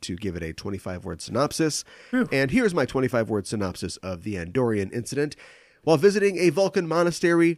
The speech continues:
Speaker 1: Archer and crew are taken hostage by Andorians who believe the monks are hiding a clandestine and treaty-breaking observation post.
Speaker 2: All right, yeah, that's, uh, nice and <laughs> succinct there.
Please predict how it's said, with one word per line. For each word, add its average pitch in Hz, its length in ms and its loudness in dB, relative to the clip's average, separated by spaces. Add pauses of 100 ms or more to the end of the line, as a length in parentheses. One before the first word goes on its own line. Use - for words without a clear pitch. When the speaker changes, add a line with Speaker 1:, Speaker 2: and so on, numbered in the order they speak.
Speaker 1:
Archer 143 320 2
and 131 120 -2
crew 135 280 0
are 110 120 -2
taken 98 240 -8
hostage 131 420 -6
by 113 140 -4
Andorians 110 720 -2 (220)
who 117 100 -6
believe 110 260 -4
the 104 140 -6
monks 143 360 -2
are 101 120 -8
hiding 127 400 -2
a 95 100 -8
clandestine 123 800 -6
and 92 260 -10
treaty-breaking 117 840 -6
observation 92 600 -10
post. - 440 -12 (720)
Speaker 2:
All 117 140 -2
right, 170 260 0
yeah, 160 240 2
that's, 131 400 0
uh, 139 200 2
nice 139 280 0
and 151 120 0
<laughs> - 0 -
succinct - 560 0
there. 117 280 0